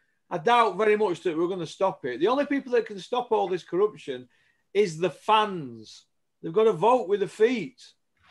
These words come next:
The casuals have caused a lot of this, but the fans have got to vote with their feet and said, "You know what? I'm not buying that pay-per-view. That's not pay-per-view.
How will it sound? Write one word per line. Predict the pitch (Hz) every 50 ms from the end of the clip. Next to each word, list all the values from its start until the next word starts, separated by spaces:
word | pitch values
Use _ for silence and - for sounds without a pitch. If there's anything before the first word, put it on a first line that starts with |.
| - - - - -
The | 190
casuals | - - 240 277 294 247 220 240 226 208 185 156 147
have | 147 -
caused | - 190 185 180 165 139
a | 160
lot | 160 170 160 127
of | 135
this, | 147 165 151 123 120 - _ _ _ _ _ _ _ -
but | 156 165
the | 180 190
fans | 160 - - 240 247 254 233 214 165
have | 170 165 147
got | 143 185 170 - -
to | - 175
vote | 139 139 196 226 214 180 151 147 139
with | - 165 175 165 151
their | 156 185 180 170 165
feet | 170 - 208 220 220 190 156
and | 160 151
said, | - 175 175 165
"You | 233
know | 247 254 247
what? | 247 262 240 175 139 135 131 - _ _ _ _ _ _ -
I'm | 277 285
not | 294 285 294 -
buying | 180 262 294 302 285 254
that | 226 214 180 - 160
pay-per-view. | - 180 175 165 160 - 165 143 139 156 151 139 143
That's | 190 247 254 - -
not | 240 220 185 - -
pay-per-view. | 208 214 196 185 156 - 175 151 170 226 247 240 175 -